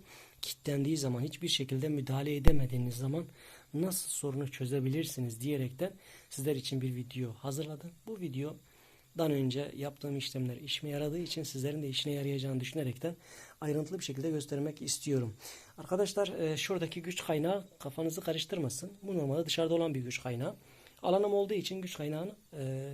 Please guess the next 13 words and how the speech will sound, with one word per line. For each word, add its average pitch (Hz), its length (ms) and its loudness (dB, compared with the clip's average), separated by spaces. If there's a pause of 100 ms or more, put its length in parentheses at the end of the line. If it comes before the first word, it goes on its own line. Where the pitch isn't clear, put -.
güvenlik 160 300 -2
sistemin 190 340 -2
içine 175 240 0
yerleştirdim. 131 680 2 (520)
E, 160 420 2
aslında 180 560 2 (680)
bizim 180 220 4
güvenlik 170 280 4
kameramızın, 135 580 4 (220)
e, 131 200 -4 (1080)
beyni 156 360 2
burası 170 300 0
arkadaşlar. 120 480 -2